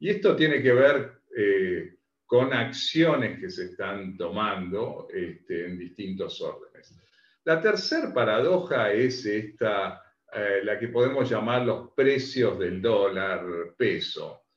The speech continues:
Y en realidad no es, acá uno dice, "Bueno, el dólar está caro", este, más bien uno podría decir el peso, el peso está barato,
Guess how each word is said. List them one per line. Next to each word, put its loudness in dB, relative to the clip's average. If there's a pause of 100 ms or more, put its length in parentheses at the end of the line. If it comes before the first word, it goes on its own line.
(280)
Y -2
en 0
realidad 4
no 2
es, 2
acá 2
uno 2
dice, 0
"Bueno, 2
el -2
dólar 2
está -4
caro", 2
este, -6
más -8
bien -2
uno -4
podría 0
decir -2
el -4
peso, 0 (180)
el -10
peso 0
está 0
barato, 0